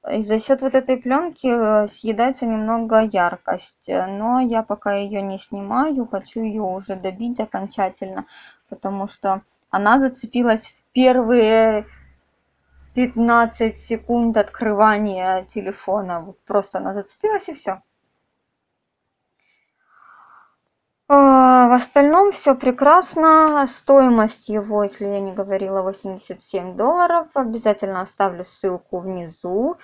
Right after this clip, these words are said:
в описании, так что заглядывайте. Э, всё.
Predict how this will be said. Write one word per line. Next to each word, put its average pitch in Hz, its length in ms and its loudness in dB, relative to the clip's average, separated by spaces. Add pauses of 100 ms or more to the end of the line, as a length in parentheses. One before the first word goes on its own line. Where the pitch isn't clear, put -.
(260)
в - 40 -8
описании, 262 960 -2
так 233 200 -8
что - 200 -18
заглядывайте. 320 1120 -4 (500)
Э, 277 600 0
всё. 349 520 -6